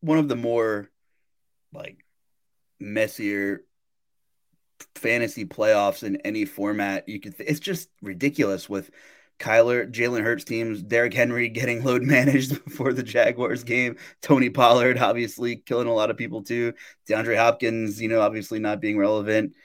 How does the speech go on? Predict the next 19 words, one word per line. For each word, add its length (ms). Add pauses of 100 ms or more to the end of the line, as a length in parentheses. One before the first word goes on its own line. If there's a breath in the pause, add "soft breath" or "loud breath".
(200 soft breath)
I 60
mean, 480 (500)
I 120
have 140
Cooper 280
Kupp 220
on 100
I 140
R 280
in 60
a 80
lot 180
of 60
places 500
or 100
just 180
not 240
relevant, 600
and 260